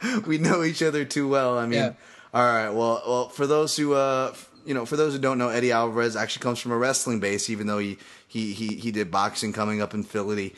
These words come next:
Speaker 1: Um, reality fighting championships where he starts, mixed fighting championships, gets a title there. Bodog, which we've talked about a little bit with Yves Edwards and Jorge Masvidal, guys like, guys like, uh, from there. Uh, Dream is where I first came across Eddie Alvarez, um,
Speaker 2: Yep.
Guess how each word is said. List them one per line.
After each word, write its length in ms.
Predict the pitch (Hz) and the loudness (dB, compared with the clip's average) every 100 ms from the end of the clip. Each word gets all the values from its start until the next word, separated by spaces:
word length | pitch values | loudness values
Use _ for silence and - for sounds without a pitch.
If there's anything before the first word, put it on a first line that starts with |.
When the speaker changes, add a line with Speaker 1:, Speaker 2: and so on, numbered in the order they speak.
| - - 90 | -20 -12 -2
Speaker 1:
Um, 380 | 104 101 101 - _ | 0 0 -2 -8 _
reality 460 | 110 117 110 117 117 | 0 2 2 2 -2
fighting 300 | 117 117 113 | 0 2 2
championships 640 | 113 113 113 110 123 98 | 0 0 0 -2 -2 -4
where 160 | 110 107 | -2 -2
he 60 | 104 | -2
starts, 580 | - 123 120 120 - | 0 2 2 0 -2
mixed 240 | 113 110 - | -4 -2 -2
fighting 220 | 117 113 | -2 -2
championships, 520 | - 110 95 98 107 | -2 -2 -2 -6 -6
gets 140 | - 107 | -6 -8
a 40 | |
title 280 | 92 107 98 | -6 -2 -2
there. 360 | 101 117 117 113 - - 82 | 0 2 2 -2 -8 -20 -2
Bodog, 540 | 104 120 123 120 120 | 2 2 2 2 2
which 140 | 110 110 | -2 -6
we've 100 | 107 | -2
talked 280 | - 117 - | 0 0 0
about 180 | 117 113 | 0 0
a 40 | |
little 200 | 113 120 | 0 -2
bit 200 | 117 120 | 0 -2
with 100 | 104 | -2
Yves 240 | 107 107 104 | -4 -2 0
Edwards 460 | 110 110 117 110 | 0 0 0 0
and 80 | 98 | -4
Jorge 180 | 101 104 | -2 0
Masvidal, 580 | 98 101 - 120 107 107 | 0 -2 -2 -2 0 2
guys 260 | 98 101 92 | 0 0 -4
like, 160 | 90 - - - | -10 -16 -20 -2
guys 200 | 110 104 | 0 2
like, 100 | 98 85 | 0 -2
uh, 360 | 98 101 87 85 | 0 0 -2 -8
from 220 | - 101 104 | -8 -2 0
there. 340 | 117 117 113 - - | 2 0 -2 -12 -12
Uh, 160 | - 95 | -2 -2
Dream 480 | 82 104 135 185 160 | 0 0 2 2 2
is 100 | 120 | 2
where 160 | 120 | 4
I 160 | 117 156 | 4 4
first 280 | 156 135 - | 2 -2 0
came 140 | 120 | 0
across 340 | 104 120 107 104 | 2 4 4 2
Eddie 200 | 104 101 | 0 4
Alvarez, 600 | 101 101 104 98 98 101 | 4 4 2 2 0 0
um, 260 | 98 95 120 | 0 0 0
Speaker 2:
Yep. 160 | 151 | -2